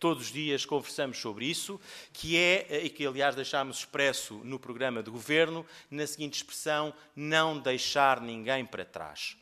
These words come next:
É evidente que nós temos consciência que um Estado como o nosso, que é um Estado envelhecido, onde há pessoas, eh, de muita idade, a digitalização tem desafios. Mas também é verdade que as experiências que temos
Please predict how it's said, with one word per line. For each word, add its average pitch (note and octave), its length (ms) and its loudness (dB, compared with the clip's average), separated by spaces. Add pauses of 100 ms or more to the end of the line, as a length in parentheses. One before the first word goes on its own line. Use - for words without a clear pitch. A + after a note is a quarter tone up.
(280)
É F3+ 120 8
evidente C3+ 680 2
que C3 420 0 (220)
nós A#2+ 160 2
temos F#2+ 220 -8
consciência C#3+ 800 -2 (260)
que C#3+ 120 -8
um C#3+ 40 -2
Estado C#3 560 4 (320)
como D3+ 220 0
o - 20 -2
nosso, C#3 380 4
que - 40 -6
é A#2+ 40 0
um - 20 0
Estado A2 340 0
envelhecido, D3 720 -4
onde A2+ 160 -2
há G#2+ 80 4
pessoas, C#3 520 -2 (260)
eh, A#2 320 -8
de A2 220 -8
muita B2 200 0
idade, C#3+ 640 4 (260)
a D3 120 2
digitalização D3 1120 -2 (160)
tem D3 260 4 (140)
desafios. G#2 640 -10 (480)
Mas G#3+ 240 6
também E3+ 280 4
é B2+ 60 4
verdade D3 520 6
que E3 100 -2
as D3 80 0
experiências D#3+ 680 -2
que - 140 -14
temos A#2+ 560 -2